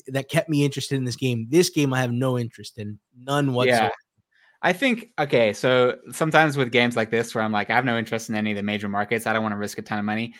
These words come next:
Speaker 2: I'll build, like, a degen S G P and just throw some money on it, just, you know, 'cause, like, you do that enough times and you hit. So, like,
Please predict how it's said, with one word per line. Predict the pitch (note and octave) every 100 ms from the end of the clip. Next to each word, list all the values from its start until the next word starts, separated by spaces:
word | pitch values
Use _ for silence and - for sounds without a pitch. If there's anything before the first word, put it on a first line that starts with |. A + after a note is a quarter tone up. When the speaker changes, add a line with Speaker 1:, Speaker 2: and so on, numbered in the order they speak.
| - _
Speaker 2:
I'll | - C#3+
build, | C#3 C3+ C3+
like, | A#2+ A2+
a | A2+ G#2+ G#2 G2+
degen | - A#2 A#2 A2+ A2
S | G#2+ -
G | - G#2+
P | - A2+ A#2+
and | A2+
just | G#2 -
throw | G#2+ G#2+
some | G#2 G#2
money | G2+ G#2
on | G#2 G#2
it, |
just, | G2 G#2 -
you | C#3 A#2
know, | G2
'cause, | A#2+ A2+
like, | A2 - _ _ _ _ _
you | D3+
do | D3+ G3
that | F3+
enough | D#3 C#3 -
times | C#3 B2
and | A#2 A#2
you |
hit. | G#2+ G#2+ -
So, | - C3
like, | B2+ A#2+ A#2+